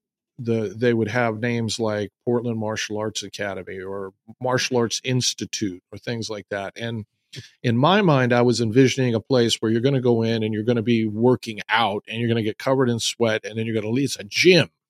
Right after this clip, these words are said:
you know, G Y M is what it is. It's not a institute or an academy. It is a gym. And, and when we're gonna go in there, we're actually gonna train. And so I use the word gym. And then the second thing we were gonna do is I'm gonna take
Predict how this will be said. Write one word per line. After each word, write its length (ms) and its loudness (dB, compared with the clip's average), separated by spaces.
you 100 -6
know, 160 -2
G 280 2
Y 300 4
M 300 0
is 140 -12
what 160 0
it 100 0
is. 260 0
It's 180 -4
not 200 2
a 100 -2
institute 680 6
or 120 2
an 80 -2
academy. 520 2
It 200 0
is 160 2
a 120 -4
gym. 380 2
And, 200 -4
and 120 -8
when 140 -4
we're 120 -2
gonna 200 -4
go 180 -4
in 80 -2
there, 120 -4
we're 160 0
actually 220 -4
gonna 160 -4
train. 400 -6
And 140 -2
so 180 4
I 40 8
use 200 4
the 60 0
word 260 2
gym. 560 -4
And 160 -4
then 300 0
the 100 -4
second 420 0
thing 200 4
we 80 4
were 100 0
gonna 180 2
do 200 2
is 100 -4
I'm 120 0
gonna 200 -4
take 260 0